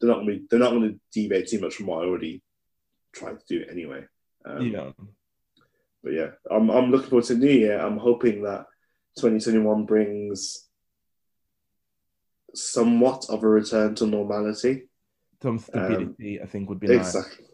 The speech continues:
Speaker 1: Yes, exactly. And,
Speaker 2: Although,
Speaker 1: um,
Speaker 2: it does
Speaker 1: yeah.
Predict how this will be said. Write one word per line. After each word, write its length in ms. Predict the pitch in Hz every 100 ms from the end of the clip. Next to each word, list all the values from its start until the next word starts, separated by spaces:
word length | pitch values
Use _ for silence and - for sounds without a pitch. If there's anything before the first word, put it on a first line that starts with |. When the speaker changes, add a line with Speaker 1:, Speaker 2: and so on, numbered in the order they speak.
| _ -
Speaker 1:
Yes, 480 | 110 - - - 139
exactly. 460 | 92 87 - 87 87 _ _ _ _ _ - _ _ _ _ _ _ -
And, 160 | - 113
Speaker 2:
Although, 440 | 117 123 120 107
Speaker 1:
um, 100 | 107 - _ _ -
Speaker 2:
it 100 | 113
does 140 |
Speaker 1:
yeah. 40 | 123